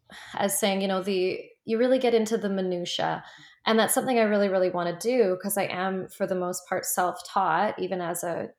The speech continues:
a professionally published author. But I'm just at this point where I've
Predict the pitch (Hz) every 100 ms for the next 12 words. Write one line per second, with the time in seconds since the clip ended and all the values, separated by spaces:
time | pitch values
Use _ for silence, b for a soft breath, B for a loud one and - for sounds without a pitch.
0 | _ 202 202 196 190 - - - 196 190
1 | - - 190 190 196 180 180 B B B
2 | _ - 196 185 170 - 196 196 196 180
3 | 208 - 202 196 190 - 214 220 208 190
4 | 170 180